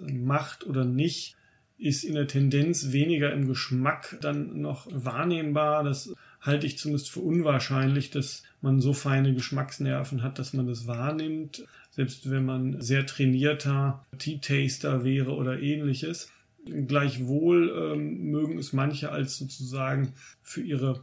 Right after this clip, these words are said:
so eine Form von spiritueller Reinheit oder ähnlichen Aspekten für nicht so geeignet halten, ne?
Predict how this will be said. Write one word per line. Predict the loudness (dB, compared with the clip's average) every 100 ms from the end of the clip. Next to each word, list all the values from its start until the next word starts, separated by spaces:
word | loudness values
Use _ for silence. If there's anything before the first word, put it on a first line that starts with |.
| -14
so | -14 -10
eine | -4 -4
Form | -2 -2 -2
von | -2 -2 -2 -4
spiritueller | -10 -10 -8 -6 -6 -6 -2 -2
Reinheit | 0 0 2 2 2 2 0
oder | 0 -2 0
ähnlichen | 0 0 0 2 2 2
Aspekten | -4 -2 -4 -4 -2 -2 -2 -10 -20
für | -2 2
nicht | 4
so | 4
geeignet | 0 2 0 0 -2 -4
halten, | -6 -8 -6 -2
ne? | -2 -4